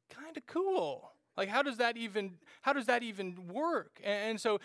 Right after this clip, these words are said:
he did that, and I remember that kinda rocked my world. I didn't say anything to him, but then we got together often, and, and we would play games, and we would go hiking, we'd have adventures. Like, we had a lot of fun together,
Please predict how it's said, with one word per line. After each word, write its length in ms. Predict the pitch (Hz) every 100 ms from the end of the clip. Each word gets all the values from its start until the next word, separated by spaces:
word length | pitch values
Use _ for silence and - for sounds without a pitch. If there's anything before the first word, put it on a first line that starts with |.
| -
he 100 | 247
did 200 | 240 311
that, 120 | 262
and 80 | 254
I 20 |
remember 200 | 226 262
that 140 | 226 202
kinda 160 | 254
rocked 340 | 180 180 226 -
my 140 | 180
world. 300 | 160 190 196
I 60 | 180
didn't 180 | 196 180
say 100 | 214
anything 260 | 202 147
to 120 | - 165
him, 100 | 175
but 120 | 170
then 180 | 208 208 -
we 80 | -
got 200 | 196 233
together 400 | 196 208 214 202 - -
often, 420 | 208 220 - 226
and, 220 | 220 208
and 140 | 208 214
we 80 | 233
would 180 | 208
play 300 | - 226 214
games, 500 | 180 165 233 240 247
and 100 | 220
we 80 | 196
would 100 | 185
go 120 | 170
hiking, 460 | 165 214 247 254 240
we'd 80 | 196
have 140 | 180
adventures. 420 | 151 180 247 247
Like, 120 | 214 196
we 120 | 285
had 140 | 277
a 40 | 196
lot 340 | 175 190 226
of 120 | 240
fun 260 | - 196 226
together, 420 | 190 147 135 139